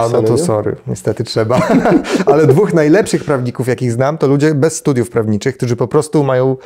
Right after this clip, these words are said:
Speaker 2: zajawkę taką, że uczą się tych ustaw i, i nawet tam na urodziny mi jeden daje w prezencie jakieś tam interpretacje właśnie <laughs> przepisów ustawowych.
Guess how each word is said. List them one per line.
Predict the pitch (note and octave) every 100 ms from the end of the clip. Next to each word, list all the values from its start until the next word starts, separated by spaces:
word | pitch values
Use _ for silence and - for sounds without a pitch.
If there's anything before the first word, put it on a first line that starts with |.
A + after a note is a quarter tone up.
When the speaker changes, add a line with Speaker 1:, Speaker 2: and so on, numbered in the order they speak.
| - -
Speaker 2:
zajawkę | A#2+ C3 C#3 C#3+ - A#2+
taką, | G#2+ A2+ - D#3+ D#3
że | B2 B2 C3
uczą | C3 A2+ B2+
się | - A#2
tych | A#2 A#2 - - - -
ustaw | C3 - B2 G#2+ -
i, | G#2 A2 - - -
i | A2+
nawet | A#2 A2
tam | - A2 A2 B2 B2
na | A#2+
urodziny | B2 A#2 B2+ A2+
mi | A2 A2
jeden | A2+ G#2 G#2 G#2
daje | A2 A#2 G2+
w |
prezencie | - A2 A#2+ A2+ G#2 G#2+
jakieś | G2+ - -
tam | G#2+ A2+
interpretacje | A#2+ A#2+ A#2 A#2 B2 A#2+ - A2
właśnie | A#2 A#2 - -
<laughs> | -
przepisów | - - - D#3+ C3+
ustawowych. | C#3 C3 C3 C#3 C#3